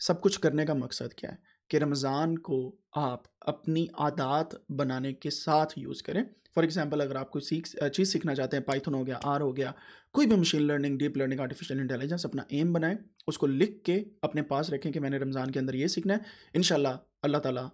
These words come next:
आपको कामयाब करेगा। अपना ख्याल रखें, दुआ में याद रखें,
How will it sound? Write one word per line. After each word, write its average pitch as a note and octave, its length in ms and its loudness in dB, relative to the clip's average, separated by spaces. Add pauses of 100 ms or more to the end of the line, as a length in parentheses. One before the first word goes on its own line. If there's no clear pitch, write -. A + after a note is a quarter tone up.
आपको C#3 200 -4
कामयाब C3 360 -4
करेगा। - 360 -10 (320)
अपना D#3 200 2
ख्याल F3+ 220 4
रखें, F#3+ 260 -2 (200)
दुआ D#3+ 180 4
में G3 120 4
याद C#3 180 2
रखें, C#3+ 260 -4